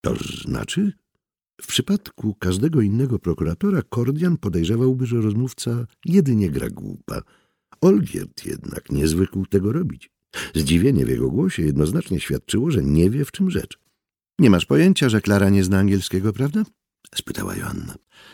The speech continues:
Nie wspominając już o tym, że po nepalsku nie potrafiłaby nawet oznajmić Szerpom, że chce iść w góry.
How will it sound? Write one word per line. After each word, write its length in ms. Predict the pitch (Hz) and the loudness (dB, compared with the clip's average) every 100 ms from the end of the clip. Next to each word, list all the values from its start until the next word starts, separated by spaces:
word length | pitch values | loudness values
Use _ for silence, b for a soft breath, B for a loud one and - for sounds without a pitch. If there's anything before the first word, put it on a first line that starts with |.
| b b b _ | b b b _
Nie 120 | 220 | 2
wspominając 640 | - 139 123 107 95 90 | 4 4 6 8 6 4
już 140 | 113 - | 0 0
o 80 | 82 | 2
tym, 200 | 101 107 | 2 0
że 120 | 110 | 0
po 160 | 110 | 4
nepalsku 540 | 107 101 85 71 - 110 | 4 6 4 2 0 0
nie 120 | 101 | 0
potrafiłaby 560 | - 92 95 110 92 95 | 0 0 2 2 4 2
nawet 280 | 87 95 | 2 2
oznajmić 420 | 92 87 92 95 - | 0 4 4 4 2
Szerpom, 400 | 85 69 95 98 | 0 0 -2 -2
że 100 | 107 | -2
chce 180 | 127 | 0
iść 120 | 123 127 | 0 -2
w 40 | |
góry. 300 | 120 107 | 0 0